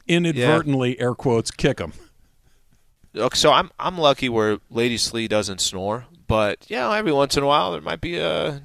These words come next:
Speaker 2: might be breathing a little hard. Just a quick
Speaker 1: Got a,
Speaker 2: little
Speaker 1: got a cold or
Speaker 2: kinda
Speaker 1: something?
Speaker 2: grab of the shoulder, <laughs> grab of the shoulder. "Hey, hey, psst," and, uh, let her know that, uh, it's getting a little loud over there, and then we both go back to sleep.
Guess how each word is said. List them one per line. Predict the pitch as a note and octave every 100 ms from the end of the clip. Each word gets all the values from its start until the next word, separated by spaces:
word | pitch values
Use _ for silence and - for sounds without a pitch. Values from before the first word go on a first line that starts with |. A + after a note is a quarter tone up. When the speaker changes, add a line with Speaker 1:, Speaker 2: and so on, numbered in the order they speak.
| E3
Speaker 2:
might | -
be | -
breathing | D#3+ F3+ D3+
a |
little | A#2 G#2
hard. | G2 F#2+ F2 - -
Just | - -
a | -
quick | - D3
Speaker 1:
Got | B2
a, |
Speaker 2:
little | C#3 B2+ B2
Speaker 1:
got | A#2
a |
cold | - C#3+ D3 D#3
or |
Speaker 2:
kinda | D3 - C#3
Speaker 1:
something? | B2
Speaker 2:
grab | A#2+ C#3 C#3
of | B2
the | A#2+
shoulder, | A#2+ C#3+ C3+ D3 E3 D#3+ D3 -
<laughs> | - C3+
grab | B2 C3 D#3+
of | D3
the | C3
shoulder. | C3 C#3 E3+ F#3
"Hey, | B2+ G2+ - -
hey, | A#2 G2+ A#2
psst," | - - - _ _ _ _ _
and, | - A2 A2+ A2
uh, | A#2 A#2
let | A2 B2+
her | C3
know | B2+ C3+
that, | C#3+ B2+ A#2 -
uh, | B2 B2 A#2+
it's | -
getting | D3
a | D3+
little | F3 E3
loud | F3 G3+
over | B2 G#2
there, | G#2 - - -
and | -
then | B2 C#3
we | C#3 D#3
both | C#3 D3
go | D3+
back | D3+ D3+
to | D3
sleep. | D3+ E3